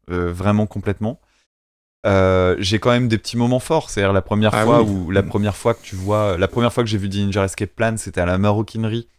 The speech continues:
Speaker 1: euh, qui est une cave. Euh, donc, euh, tu vois un des groupes les plus fous du monde dans un endroit hyper exigu. Euh, j'ai, j'ai dormi dehors dans Paris parce que j'avais pas de logement et tout. Enfin, ça, c'était un moment, euh,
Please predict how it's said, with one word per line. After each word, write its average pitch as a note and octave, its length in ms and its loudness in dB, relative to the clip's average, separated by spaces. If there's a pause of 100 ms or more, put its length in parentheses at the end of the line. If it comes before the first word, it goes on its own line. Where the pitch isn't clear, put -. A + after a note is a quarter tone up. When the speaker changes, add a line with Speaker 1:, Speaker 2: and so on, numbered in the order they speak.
(560)
Speaker 1:
euh, F#2 80 0
qui F2+ 140 -4
est F#2 40 2
une F#2 100 2
cave. G2 300 2 (300)
Euh, F2 340 0
donc, F2+ 300 -2
euh, F2+ 300 2
tu - 120 -8
vois G2 220 4
un F#2+ 120 4
des F#2 120 0
groupes G#2 240 -4
les F#2+ 80 -2
plus G2 160 -8
fous C3 260 -6
du A2 100 0
monde A2+ 280 0
dans F#2+ 160 0
un F#2 80 2
endroit G2 400 4
hyper B2+ 300 0
exigu. A2 540 0 (600)
Euh, F2+ 500 4
j'ai, F#2+ 380 0
j'ai F#2 160 -2
dormi G#2+ 340 2
dehors G#2+ 320 4
dans G#2 100 -2
Paris G#2+ 280 -2
parce - 180 -8
que F#2 80 -2
j'avais F2 160 2
pas G#2 140 0
de G#2 60 0
logement A2 520 0
et F#2 60 -4
tout. - 100 -16
Enfin, F#2 180 -2
ça, F2 160 -8
c'était - 140 -8
un F#2 100 2
moment, G#2+ 300 2
euh, F2 160 -2